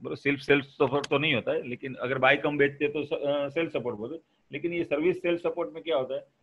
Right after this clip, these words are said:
जैसे आपके area में corporates है, तो corporates में कैसे टाई अप करना है, बरोबर? फिर, अ, वारंटी से, तो warranties कैसे बेचना है, तो वो प-, पूरा हम आपको support करते हैं। जैसे आपने वो photographs में देखे, जैसे पीयूसी camp लगा है,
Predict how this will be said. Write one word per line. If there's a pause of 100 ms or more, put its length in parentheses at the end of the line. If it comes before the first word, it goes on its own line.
(180)
जैसे
आपके
area
में
corporates
है,
तो
corporates
में
कैसे
टाई
अप
करना
है, (140)
बरोबर? (460)
फिर,
अ,
वारंटी
से,
तो
warranties
कैसे
बेचना
है, (360)
तो
वो
प-,
पूरा
हम
आपको
support
करते
हैं।
जैसे
आपने
वो
photographs
में
देखे,
जैसे
पीयूसी
camp
लगा
है,